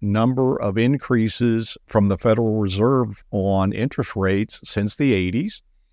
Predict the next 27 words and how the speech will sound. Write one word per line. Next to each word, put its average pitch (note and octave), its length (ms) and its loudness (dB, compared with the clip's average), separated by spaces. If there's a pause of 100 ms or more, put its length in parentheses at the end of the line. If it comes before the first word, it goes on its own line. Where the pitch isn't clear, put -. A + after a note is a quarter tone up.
(240)
We've G2+ 160 -4
had G2+ 280 2
the G2 100 -2
highest G2+ 420 -2
rate A#2+ 180 2
of A#2+ 80 -2
inflation A#2+ 800 -2 (300)
since A2+ 420 -2
the D#3 240 0
eighties. G2+ 640 -4 (800)
So A#2+ 380 4 (100)
those D3 320 4
are G3 60 -4
some F#3 220 0
of D#3+ 80 0
the C#3+ 40 -4
things C#3+ 300 0
in A#2 60 0
the G#2 120 -2
eighties A#2+ 340 -2
that G2+ 100 0
I G2+ 100 2
would G#2 220 -6
prefer A2+ 360 0
not G2 380 -2
to A#2 80 -2
revisit. A2 720 0